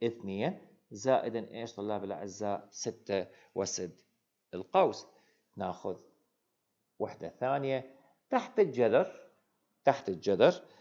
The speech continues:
عندي واحد زائدًا إي بي، واحد زائدًا، فمن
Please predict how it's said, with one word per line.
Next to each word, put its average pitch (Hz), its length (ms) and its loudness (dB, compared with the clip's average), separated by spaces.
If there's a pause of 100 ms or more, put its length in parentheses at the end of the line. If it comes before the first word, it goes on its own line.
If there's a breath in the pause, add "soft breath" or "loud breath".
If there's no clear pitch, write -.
(560 soft breath)
عندي 104 260 0
واحد 135 300 10
زائدًا 104 600 2 (100)
إي 104 140 -4
بي، 139 240 -10 (360)
واحد 104 380 -4
زائدًا، 107 600 -6 (800)
فمن 98 240 -8